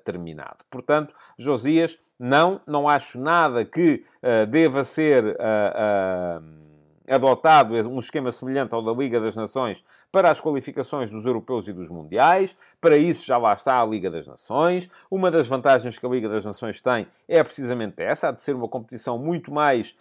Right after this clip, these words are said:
ah, passa a redundância, competitiva, porque coloca frente a frente equipas que são mais ou menos do mesmo nível, eh, a cada, a cada momento, eh, mas, eh,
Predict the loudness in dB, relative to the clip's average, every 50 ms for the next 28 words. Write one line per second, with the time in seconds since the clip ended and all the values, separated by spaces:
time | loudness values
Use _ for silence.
0 | _ _ _ -2 2 4 4 6 6 4 2 0 _ 4 4 4 4 2 -2 -4
1 | -4 -4 -6 -4 0 0 0 0 0 -4 -6 -8 -10 -8 -2 -2 -2 -2 -2 -2
2 | -4 -6 -6 -4 -8 -8 -8 _ -8 -4 -2 -2 -2 2 4 4 4 4 2 -4
3 | _ _ _ _ -2 -2 -2 -2 _ -6 0 4 6 6 6 6 4 0 0 0
4 | 0 -4 -4 -4 -4 -6 -4 -4 -4 -6 -6 -6 -10 -10 -8 -6 -6 -8 -8 -8
5 | -6 -6 -4 0 2 2 2 2 2 -2 -2 -2 -2 -4 -4 -6 -8 -10 -8 -6
6 | -4 -2 -2 -2 -4 -6 -10 -14 _ _ _ _ -10 -6 -2 -2 0 0 0 0
7 | 0 2 2 2 0 -2 -8 -16 _ -4 0 2 2 2 2 0 -2 0 2 2
8 | 2 2 2 2 0 2 2 0 -2 -2 -2 -4 -2 -2 -4 -4 -4 -2 2 2
9 | 2 2 0 -6 -14 _ _ _ _ 2 4 6 6 6 4 2 4 6 8 8
10 | 8 6 4 0 -12 -6 0 4 6 8 8 8 8 6 6 4 4 4 2 2
11 | 2 0 0 -2